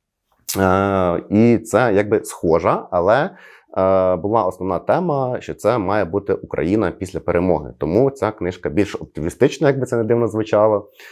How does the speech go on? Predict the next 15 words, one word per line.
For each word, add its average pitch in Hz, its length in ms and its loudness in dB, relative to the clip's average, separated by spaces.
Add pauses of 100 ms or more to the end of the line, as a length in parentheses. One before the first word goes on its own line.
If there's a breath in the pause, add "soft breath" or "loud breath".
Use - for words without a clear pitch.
(280 loud breath)
Е, 87 200 2
і 123 220 2
в 113 40 2
ній 113 200 0
поєднані 107 580 0
тексти, 104 680 0
е, 85 540 0
більшості 98 500 -6
наших 90 460 -2
авторів 85 380 -2
програми 82 580 -4
«Гарний 80 280 -2
день, 82 240 -6
аби 92 200 0
жити». 85 320 -4